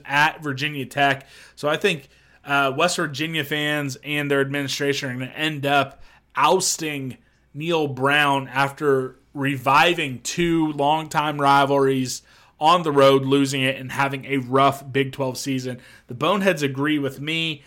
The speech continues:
They have Pitt, seventy-three percent confidence in Pitt. Again, I, I think Philip Slavin tomorrow, if that's his game of the week, which I can't imagine what other game it would be, I think he's gonna go with West Virginia. I think he's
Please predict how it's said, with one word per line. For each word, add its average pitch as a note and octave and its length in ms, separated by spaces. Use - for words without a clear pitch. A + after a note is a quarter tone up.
They D#3+ 180
have C#3 360
Pitt, - 480
seventy-three E3 600
percent C3+ 540
confidence C3 500
in C3+ 320
Pitt. D#3+ 440
Again, C#3 340
I, B2+ 220
I - 20
think D3+ 160
Philip E3+ 300
Slavin F3 360
tomorrow, C#3+ 640
if B2+ 120
that's E3+ 220
his D#3+ 120
game D#3 180
of C#3+ 60
the C3+ 60
week, C#3 200
which A#2 160
I B2+ 60
can't C3+ 240
imagine A#2+ 400
what B2 140
other B2+ 240
game B2+ 320
it A#2+ 120
would A2 200
be, C#3+ 360
I C3 100
think D#3+ 200
he's F3+ 200
gonna D3 180
go C3+ 140
with A#2+ 120
West B2 240
Virginia. B2+ 440
I B2+ 80
think C#3+ 240
he's D#3 380